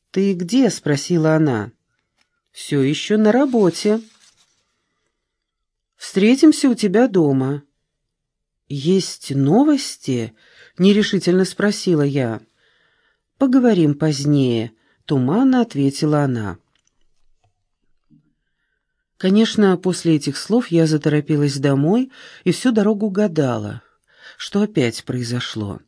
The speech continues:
Неизвестный прислал С М S-ку? Что на этот раз? От моего недавнего стремления жить так точно ничего не происходит, и следа не осталось.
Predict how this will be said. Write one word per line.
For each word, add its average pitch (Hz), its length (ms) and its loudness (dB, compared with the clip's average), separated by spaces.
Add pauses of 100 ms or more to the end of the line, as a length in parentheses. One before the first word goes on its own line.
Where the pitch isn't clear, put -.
(640)
Неизвестный 185 800 4
прислал 190 520 0
С 175 200 -4
М 196 240 4
S-ку? 127 460 -2 (340)
Что - 320 -4
на 135 260 0
этот 143 240 -4
раз? 190 440 -2 (1500)
От 165 160 -4
моего 202 300 2
недавнего 190 560 2
стремления 175 720 0
жить 175 500 -2
так 190 240 -2
точно 147 480 -2
ничего 151 400 0
не 160 140 2
происходит, 214 760 -4 (400)
и 208 80 -2
следа 165 460 -2
не 127 160 -2
осталось. - 720 -8